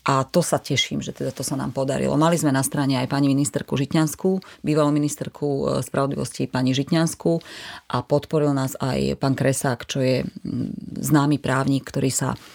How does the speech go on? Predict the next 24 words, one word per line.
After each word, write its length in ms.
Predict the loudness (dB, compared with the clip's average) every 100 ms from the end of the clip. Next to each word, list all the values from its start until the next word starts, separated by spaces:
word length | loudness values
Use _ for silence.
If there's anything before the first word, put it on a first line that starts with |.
| -4
venuje, 480 | 2 4 4 2 0
e, 60 | -4 -14 -10 -2 0 2
venuje 300 | 4 4 2
právu 480 | 0 0 2 0 0
a, 200 | -2 -4
e, 320 | -2 -2 0
považujú 420 | 2 2 2 0
ho 120 | 0
mnohí 340 | 2 2 4 2
za 320 | 0 -4 -2
odborníka. 560 | 0 2 4 2 2 0
Takže 240 | 0 2
ja 140 | 0
sa 80 | 0
teším, 320 | -2 0 0
že 80 | 0
na 100 | 0
tejto 240 | 0 -2 -2
strane 400 | 0 2 2 0 -8 -8
stáli 400 | -2 0 2 2
takíto, 480 | 0 -2 0 0 -2 -8 -16 -16 -20 _ _
takíto 400 | 0 0 0 0
ľudia 400 | 0 2 4 4
a, 180 | 2